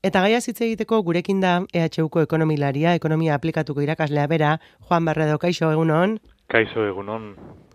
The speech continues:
Speaker 1: Aurten hasiko da aztertzen. Beste zer baino lehen, ondo iruditu baldin bazaizu, elkarrekin entzungo dugu kalean jendeak esan diguna. Erostailei galdezka ibili da Jon Artano Azkoitian, zentimo bat eta bikoak erabiltzen aldituzten jakiteko.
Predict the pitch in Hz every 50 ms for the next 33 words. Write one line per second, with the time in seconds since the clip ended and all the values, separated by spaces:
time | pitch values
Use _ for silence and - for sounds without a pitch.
0 | _ - - 190 185 - - 180 175 175 165 156 - 170 - 156 151 151 151 147
1 | 147 147 147 147 - _ - 151 143 - - 185 190 175 - - 254 277 294 302
2 | - - - - - _ _ _ - 165 196 - 285 285 - 285 262 262 262 262
3 | 247 254 254 254 277 - - _ - 202 208 208 202 208 - 208 196 196 196 196
4 | 185 202 196 180 - 196 165 156 - 202 208 208 180 202 196 190 185 202 190 190
5 | 185 185 165 190 202 190 - - 175 160 170 190 185 175 170 175 180 180 175 147
6 | 160 165 170 170 175 180 - 151 - - 170 165 151 135 135 135 131 127 123 117
7 | _ - - - - - - - 175 170 196 202 - - 208 196 190 180 175 170
8 | 165 180 180 175 165 - - 165 160 156 156 160 160 156 151 147 156 156 160 151
9 | 151 - - 156 156 151 147 - - 180 170 147 - 156 170 180 196 202 - -
10 | - - _ _ - - - 196 196 170 196 180 175 170 175 185 196 196 190 185
11 | - 160 - 151 151 139 135 175 165 - 185 175 175 180 180 - - _ - 160
12 | 165 175 175 175 160 - 175 175 180 175 - - 165 170 165 165 139 156 143 -
13 | - 175 175 170 - 147 156 165 - 160 - 135 123 - 127 120